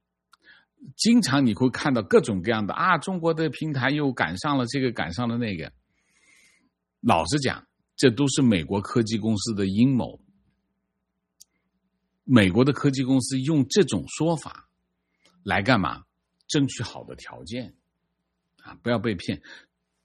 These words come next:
中国的宣传机构利用这种说法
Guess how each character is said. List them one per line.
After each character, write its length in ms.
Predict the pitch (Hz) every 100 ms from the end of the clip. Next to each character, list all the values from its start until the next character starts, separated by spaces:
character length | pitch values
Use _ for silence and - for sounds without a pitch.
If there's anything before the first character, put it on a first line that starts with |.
| -
中 240 | 196 208
国 120 | 165 143
的 120 | 135
宣 340 | - 185 190
传 220 | 131 113
机 160 | 95 117
构 260 | 113 104 -
利 460 | 165 208 254 208
用 280 | 196 165 110
这 140 | 127
种 180 | 101 90 78
说 240 | 113 110
法 260 | 87 -